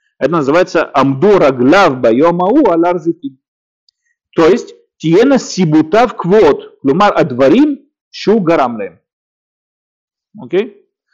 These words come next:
«Давар зе одит бэйлахах шинаскир рав машмут шель регель, у машмут узу дварим и тале алав ле Моше, вата по амоди мади», то, что написано, «Ты стой здесь рядом со мной».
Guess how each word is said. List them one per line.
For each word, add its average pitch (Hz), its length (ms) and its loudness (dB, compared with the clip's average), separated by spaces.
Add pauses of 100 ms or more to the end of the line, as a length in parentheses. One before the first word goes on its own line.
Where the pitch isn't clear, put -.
(160)
«Давар 151 440 2
зе 233 140 2
одит 226 440 0
бэйлахах 226 540 0
шинаскир 208 640 -4 (340)
рав 185 260 0
машмут 180 420 -4
шель 151 200 2
регель, 202 400 -2
у - 80 -10
машмут 175 460 -4
узу 208 200 -2
дварим 147 380 0
и 180 60 -4
тале 151 280 0
алав 139 240 0
ле 123 100 -6
Моше, 196 420 -4 (280)
вата 135 440 0
по 170 320 2
амоди 143 480 0
мади», 117 340 -8
то, 180 140 -10
что 165 100 -20
написано, - 340 -20
«Ты 330 120 -2
стой 143 320 -6
здесь 131 260 -16
рядом 127 400 -4
со - 160 -20
мной». 160 400 -12